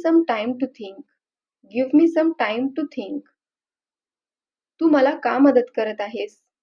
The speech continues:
Why are you helping me? Why are you helping me? मला तिथे बसायचे होते. I wanted to sit there. I wanted to sit there. आता खूप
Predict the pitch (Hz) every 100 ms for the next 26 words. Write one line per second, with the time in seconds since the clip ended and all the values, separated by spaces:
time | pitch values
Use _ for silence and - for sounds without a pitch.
0 | _ _ _ _ _ 233 254 285 285 285
1 | 320 285 196 190 226 226 220 233 _ _
2 | _ _ _ _ - 254 285 294 294 302
3 | 294 254 196 - 226 220 220 254 - _
4 | _ _ _ _ _ _ _ _ _ _
5 | _ _ _ 233 226 254 285 285 294 247
6 | 233 202 202 262 240 - - - _ _
7 | _ _ _ - 240 208 196 208 277 285
8 | 349 - 226 220 - 247 - 285 _ _
9 | _ _ _ - 247 240 208 214 262 269
10 | 339 269 240 - 247 202 190 _ _ _
11 | _ _ _ _ _ _ _ _ _ _
12 | _ _ _ _ _ _ _ - 226 269
13 | 285 339